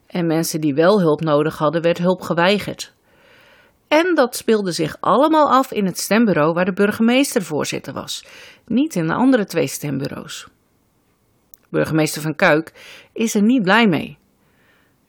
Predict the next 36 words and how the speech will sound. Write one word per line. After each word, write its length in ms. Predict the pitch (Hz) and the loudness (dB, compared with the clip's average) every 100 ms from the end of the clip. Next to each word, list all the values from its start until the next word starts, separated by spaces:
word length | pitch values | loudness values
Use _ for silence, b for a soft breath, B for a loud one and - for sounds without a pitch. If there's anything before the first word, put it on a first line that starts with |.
| _ | _
Hij 160 | - 165 | -8 -4
herkent 340 | 151 151 185 | -2 0 0
zich 160 | 240 226 | 0 4
niet 220 | 240 226 | 4 4
in 100 | 214 | 2
de 100 | 202 | 2
aantijgingen 720 | 190 202 196 185 170 175 165 | 4 2 4 2 2 0 0
en 80 | 160 | 0
suggereert 560 | 190 123 165 156 190 | -2 0 0 2 2
dat 140 | 233 214 | 0 -4
de 120 | 190 | -2
klagers 480 | 202 220 202 160 165 | 2 4 2 -2 -6
het 160 | 202 | -8
gewoon 360 | - 185 170 180 | -6 -4 -2 -2
niet 220 | 185 170 | -2 -4
eens 320 | 180 170 170 | -6 -6 -6
zijn 260 | - 156 196 | -4 -4 -4
met 160 | 160 - | -6 -6
de 100 | - | 0
uitslag. 720 | 294 302 - 147 - - - b b b b b b b b b b b - | 0 0 -4 -6 -6 -14 -20 b b b b b b b b b b b -2
En 100 | 247 | 2
dan 180 | 220 | 2
is 140 | 214 - | 2 0
er 120 | 233 | 0
commotie 600 | 269 240 175 185 - 190 | 2 4 4 2 0 0
over 200 | 208 202 | 0 -2
de 80 | 190 | 0
documenten 640 | 180 180 185 175 180 208 | 0 2 0 2 0 0
die 120 | 202 | 2
nodig 340 | 175 175 202 - | 4 4 2 0
zijn 220 | 156 160 | -4 -4
voor 140 | 175 | -4
toelating 480 | - 175 156 156 160 | -2 0 0 -2 -4
tot 180 | 165 156 | -4 -2
de 60 | |
raad, 420 | 196 214 139 - | 2 4 2 -2